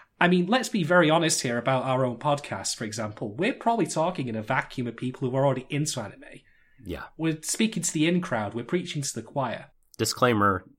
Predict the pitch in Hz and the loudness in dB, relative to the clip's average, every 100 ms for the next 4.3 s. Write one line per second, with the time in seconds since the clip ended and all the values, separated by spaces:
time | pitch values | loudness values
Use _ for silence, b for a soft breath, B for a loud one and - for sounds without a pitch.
0 | _ _ - 110 - 110 113 95 98 98 | _ _ -8 -6 4 8 10 8 4 6
1 | 101 87 98 95 90 87 90 _ _ 92 | 6 6 -2 -2 -4 -8 -10 _ _ -4
2 | 95 90 85 90 - _ - 107 92 98 | -2 -2 -6 -10 -16 _ 2 2 2 -2
3 | - 104 90 - - _ - 92 87 87 | 2 2 2 -4 -16 _ -8 -4 0 -2
4 | 80 78 82 | -4 -14 -14